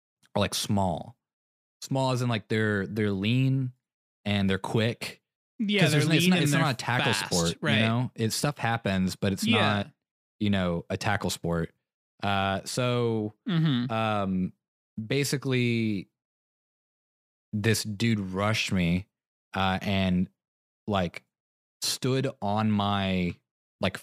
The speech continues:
Speaker 1: foot as I was sliding in, and then launched himself off of my
Speaker 2: Uh-huh.
Speaker 1: foot, and it just,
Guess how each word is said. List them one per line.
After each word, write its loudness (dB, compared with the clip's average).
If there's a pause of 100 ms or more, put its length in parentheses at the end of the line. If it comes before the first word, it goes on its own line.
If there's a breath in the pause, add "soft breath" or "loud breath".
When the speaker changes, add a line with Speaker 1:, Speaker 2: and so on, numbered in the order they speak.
(140)
Speaker 1:
foot 0 (120)
as 0
I 2
was 0
sliding 0
in, 0 (560 loud breath)
and 2
then 2
launched -2
himself 0
off 2
of 4
my 2
Speaker 2:
Uh-huh. -4
Speaker 1:
foot, -2 (120)
and 2
it -2 (520)
just, -2